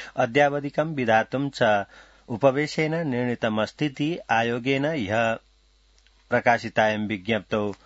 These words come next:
उल्लिखितं वर्तते। मतदातृणां विवरणस्य आयोगस्य वेब सञ्जाले प्रकाशनानन्तरम् अस्यैव मार्गशीर्ष मासस्य षड्विंशं दिवसं यावत्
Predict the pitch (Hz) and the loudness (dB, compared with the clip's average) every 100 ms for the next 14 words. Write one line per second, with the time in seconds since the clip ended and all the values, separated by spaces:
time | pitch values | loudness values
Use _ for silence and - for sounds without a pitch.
0 | _ 143 131 113 101 101 107 101 101 95 | _ -4 -2 -2 -6 -4 -4 -2 -4 -4
1 | 113 - 131 101 85 - - - - 127 | -6 0 2 2 -6 -20 -20 -18 -6 -6
2 | 104 98 104 - 117 123 135 139 117 107 | -2 2 2 2 0 2 0 0 -2 0
3 | 104 113 123 - 135 135 107 104 98 123 | 0 0 -2 0 2 2 0 -2 -2 -4
4 | - 117 98 107 98 - 117 117 120 135 | -2 -4 -2 -4 -4 -2 -2 2 0 0
5 | 151 123 110 107 - 113 104 98 101 123 | -4 -4 0 0 0 -4 -2 -4 -2 0
6 | 139 156 113 - 117 110 101 104 110 107 | 0 0 -2 -2 -4 -2 -2 0 -2 -2
7 | 101 - 107 107 101 101 - 131 - 135 | -6 -8 -6 -4 -2 -4 -4 -4 0 0
8 | 151 - 113 107 104 101 104 98 101 98 | -2 0 -2 0 -6 -6 -6 -6 -6 -6
9 | - 101 104 120 131 | -6 -6 2 4 4